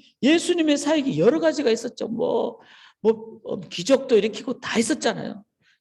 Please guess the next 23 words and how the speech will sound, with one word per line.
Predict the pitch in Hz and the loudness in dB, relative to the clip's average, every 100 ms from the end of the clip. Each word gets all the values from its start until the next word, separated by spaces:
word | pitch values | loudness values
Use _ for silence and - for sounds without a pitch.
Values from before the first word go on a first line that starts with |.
| - | -2
근데 | 339 | -2
사도 | - 311 359 | 0 0 2
요한은 | 339 311 262 | 2 2 0
그걸 | - 311 | 0 -2
다 | 240 247 | 0 -2
기적이라고 | - 302 330 294 262 247 | -2 -2 0 2 2 2
표현 | 277 247 | 0 0
안 | 214 | -2
하고 | 208 208 - _ _ | -4 -6 -12 _ _
표적이라고 | - 392 403 381 277 226 | 2 4 4 4 2 0
표현했어요. | - 202 160 - - _ _ - | -4 -10 -10 -14 -20 _ _ 0
의미가 | 240 320 349 349 320 311 - | 6 6 6 2 4 4 4
더 | 196 | 2
중요하다는 | 220 233 208 185 156 | 2 2 2 0 -4
거죠. | - 180 - _ _ _ _ - | -6 -8 -12 _ _ _ _ -16
사실과 | - 175 196 226 214 208 208 196 196 | -6 -2 0 2 2 2 2 2 0
사실도 | - 226 240 214 | -2 -2 -2 -2
중요하지만 | 202 190 185 170 175 214 - _ - | -4 -4 -4 -4 -6 -8 -10 _ -4
거기에 | 247 226 196 | 2 4 4
대한 | 165 170 - - - | 2 -2 -8 -18 -8
표적, | - 302 285 - - - | -4 0 0 0 -12 -10
사인, | - 233 254 240 104 - | -4 2 2 0 -4 -4
의미, | - 254 269 254 170 - | 2 4 6 4 0 -8